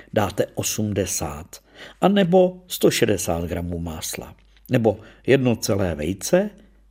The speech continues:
či šest žloutků. Nicméně mám pro vás moji vyzkoušenou a oblíbenou kompozici surovin, a to hned po písničce.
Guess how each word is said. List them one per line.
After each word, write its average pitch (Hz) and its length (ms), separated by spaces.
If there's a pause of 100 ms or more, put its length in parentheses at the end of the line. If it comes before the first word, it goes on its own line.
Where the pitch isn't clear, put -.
(140)
či - 320
šest - 460
žloutků. 101 680 (260)
Nicméně 160 680 (420)
mám 139 240
pro 127 160
vás 113 280
moji 113 280
vyzkoušenou 117 960 (140)
a - 280
oblíbenou 110 920 (460)
kompozici 107 680
surovin, 98 680 (220)
a - 60
to - 140
hned 101 440 (180)
po 95 120
písničce. - 760